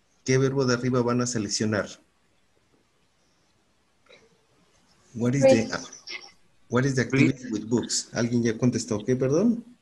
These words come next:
Speaker 3: Read.
Speaker 1: Read.
Speaker 2: Read.
Speaker 1: Exactly. I often read books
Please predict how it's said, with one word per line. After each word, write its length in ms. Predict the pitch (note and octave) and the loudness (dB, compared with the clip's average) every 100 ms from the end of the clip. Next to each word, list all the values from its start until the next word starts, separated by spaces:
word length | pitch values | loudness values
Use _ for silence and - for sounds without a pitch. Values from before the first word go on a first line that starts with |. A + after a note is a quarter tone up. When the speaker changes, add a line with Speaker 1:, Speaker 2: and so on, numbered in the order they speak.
| _ _ _ | _ _ _
Speaker 3:
Read. 140 | C#3 D#3+ - - _ _ _ - | -4 -4 -4 -16 _ _ _ -2
Speaker 1:
Read. 180 | C3+ C#4+ | 0 4
Speaker 2:
Read. 340 | C4 B3 - - - _ _ - | 6 6 2 -12 -20 _ _ -20
Speaker 1:
Exactly. 680 | F#2 - G#2+ F2+ D#2+ - B2 _ _ _ _ _ - - - _ _ _ - - _ _ _ _ - - - | -16 -10 -6 -6 -8 -14 -20 _ _ _ _ _ -20 -20 -20 _ _ _ -20 -20 _ _ _ _ -20 -20 -8
I 200 | G#2 G#2 - | -4 -4 -2
often 540 | A#2+ B2 B2+ B2 B2+ - _ _ _ - - _ _ _ _ _ _ _ - - - - - _ _ _ - | -4 -2 -2 -2 -4 -12 _ _ _ -20 -20 _ _ _ _ _ _ _ -20 -20 -16 -16 -16 _ _ _ -18
read 680 | G2 C#3+ A#2+ G2 D3+ - - - _ _ _ _ _ _ _ A#2 | -6 -4 -4 -6 -10 -12 -18 -20 _ _ _ _ _ _ _ -6
books 640 | C#3+ D3 - - - | -6 -6 -6 -4 -6